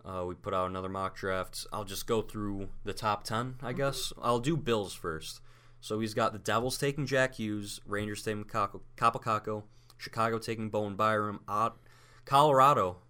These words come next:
Speaker 1: from Ottawa taking Dylan Cozens, L A taking Alex Turcotte, Detroit at six taking Vasily Podkolzin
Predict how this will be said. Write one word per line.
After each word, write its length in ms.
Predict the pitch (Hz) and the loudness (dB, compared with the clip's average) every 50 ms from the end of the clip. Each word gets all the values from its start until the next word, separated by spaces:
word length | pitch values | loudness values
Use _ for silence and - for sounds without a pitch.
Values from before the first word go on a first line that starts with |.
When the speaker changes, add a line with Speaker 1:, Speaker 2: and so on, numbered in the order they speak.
| - | -10
Speaker 1:
from 240 | - - 113 117 110 | -2 0 0 2 2
Ottawa 400 | 92 90 87 85 85 85 87 87 | 0 0 0 0 -2 -2 -4 -6
taking 320 | 87 - - 95 92 92 90 | -8 -8 -8 -6 -6 -8 -8
Dylan 280 | 87 104 95 92 90 | -6 -6 -6 -6 -6
Cozens, 520 | - - 110 107 98 95 92 90 90 - - - - - | -4 -2 0 0 0 -2 -6 -8 -8 -10 -14 -14 -8 -4
L 200 | 107 107 110 113 | -2 0 0 0
A 120 | 113 110 | 0 -2
taking 300 | 110 - 110 104 104 101 - | -2 -4 -6 -6 -6 -8 -8
Alex 300 | 104 101 98 92 - - | -6 -6 -6 -6 -8 -8
Turcotte, 520 | - - 110 104 - 113 107 107 98 - - - - - - - - - - - - - - - - | -4 -4 -4 -2 -2 -2 -2 0 -2 -2 -6 -12 -20 -20 -20 -20 -20 -20 -20 -20 -20 -20 -20 -18 -16
Detroit 380 | 104 - - - 117 110 107 104 | -14 -10 -6 -2 0 0 0 0
at 80 | - - | 0 -2
six 260 | - - 113 107 - | -4 -4 -4 -6 -6
taking 300 | - 113 101 98 107 92 | -6 -6 -6 -6 -6 -8
Vasily 320 | 98 - - 110 107 104 | -8 -8 -4 -4 -4 -4
Podkolzin 800 | - - 107 98 92 - - 113 110 110 104 101 104 101 98 | -4 -2 -2 -2 -2 -2 -2 -2 -2 -2 -2 -4 -6 -8 -10